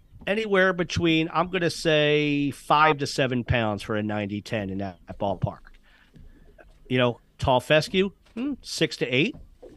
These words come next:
Perennial ryegrass, probably in that same ballpark in re-, in total restoration. Now, there are some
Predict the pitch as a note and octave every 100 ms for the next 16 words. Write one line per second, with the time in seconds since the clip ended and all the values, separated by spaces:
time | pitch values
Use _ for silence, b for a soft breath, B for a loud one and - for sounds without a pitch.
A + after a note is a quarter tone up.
0 | _ _ - - D3 D#3 D3+ C#3+ D#3+ E3+
1 | F#3 G3+ - D3 D3 C#3+ C3 B2+ - C3+
2 | B2+ B2 B2 C#3 C3+ C#3+ D3 A#2+ B2 -
3 | A#2+ - B2+ A#2+ A2+ A2+ - G#2 G#2+ G3+
4 | G#3+ b b b _ A3+ A3+ G2 _ _
5 | _ _ _ B2+ C3 D3 - C#3+